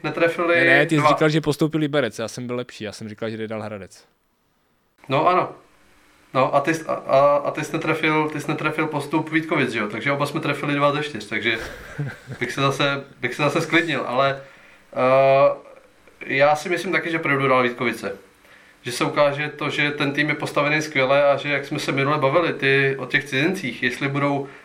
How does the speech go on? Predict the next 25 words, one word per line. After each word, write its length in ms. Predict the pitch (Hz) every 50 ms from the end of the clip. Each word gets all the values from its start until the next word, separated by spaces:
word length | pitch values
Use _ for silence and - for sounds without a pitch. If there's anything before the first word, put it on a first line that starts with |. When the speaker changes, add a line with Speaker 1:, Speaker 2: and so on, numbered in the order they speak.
| - _
Speaker 1:
tak 160 | - 135 -
šlapat, 440 | - - 156 143 143 143 139 135 139
jako 180 | 135 131 143 135
šlapali 420 | - 151 139 120 135 135 135 139 127
v 40 | 131
základní 360 | 135 131 131 143 143 143 135
části, 460 | 143 139 143 143 - - 127 120 120 - - - - - - - _ _ -
tak 180 | - 170 -
se 100 | - 175
ukazuje, 460 | 160 127 - - 135 135 143 143 139
že 220 | 135 139 143 139 - - - -
tady 180 | - 139 139 135
ty 220 | 135 131 - 135
obavy 260 | 131 131 139 139 147 143
byly 180 | 143 139 139
úplně 200 | 139 139 151 143
lichý 400 | 135 123 - - 127 127 147 147 - - _ _ - - _ _ _ _
a 120 | - 120 113
že 320 | 113 135 135 135 135 135 135 -
Peter 240 | 139 131 143 139
Müller 380 | 135 135 135 135 139 139 139 135
hraje 460 | 131 139 135 135 135 139 139 135 135 131
fantastický 580 | - 139 131 135 139 135 147 139 - - 147
hokej 540 | 135 135 135 - 139 135 135 143 147 143 - -
a 120 | - 131